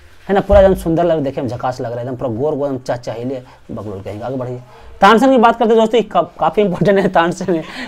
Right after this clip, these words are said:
<laughs> संगीत सम्राट तानसेन का जन्म पाँच सौ छः में हुआ था,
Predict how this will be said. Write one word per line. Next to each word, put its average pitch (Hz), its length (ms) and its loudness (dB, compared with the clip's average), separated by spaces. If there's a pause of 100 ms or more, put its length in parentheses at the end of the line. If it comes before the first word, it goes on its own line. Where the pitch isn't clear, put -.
(180)
<laughs> 185 520 -6
संगीत 214 480 4
सम्राट 208 400 4
तानसेन 170 320 -2
का 190 40 0
जन्म 170 220 -2 (120)
पाँच 160 220 -4
सौ 185 240 -6 (340)
छः 247 280 8
में 202 120 6
हुआ 139 220 0
था, 139 240 -12